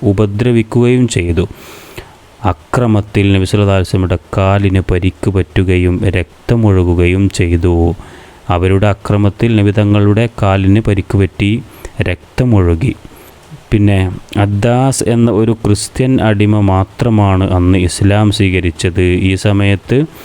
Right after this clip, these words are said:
അദ്ദാസ് എന്നൊരു ക്രിസ്ത്യൻ അടിമ മാത്രമാണ് ഇസ്ലാം സ്വീകരിച്ചത്. ഇനി നോക്കൂ, പരിക്ഷീണിതനായി നബി സല്ലല്ലാഹു അലൈഹി വസല്ലം ഒരു മരച്ചുവട്ടിലിരിക്കുമ്പോൾ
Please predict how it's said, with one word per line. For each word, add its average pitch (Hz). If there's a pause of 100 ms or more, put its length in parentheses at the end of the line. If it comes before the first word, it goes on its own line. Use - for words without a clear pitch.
(260)
അദ്ദാസ് 110
എന്നൊരു 98
ക്രിസ്ത്യൻ 95
അടിമ 90
മാത്രമാണ് 87
ഇസ്ലാം 85
സ്വീകരിച്ചത്. 82 (680)
ഇനി 104
നോക്കൂ, 90 (840)
പരിക്ഷീണിതനായി 107
നബി 90
സല്ലല്ലാഹു 90
അലൈഹി 87
വസല്ലം 90
ഒരു 90
മരച്ചുവട്ടിലിരിക്കുമ്പോൾ 85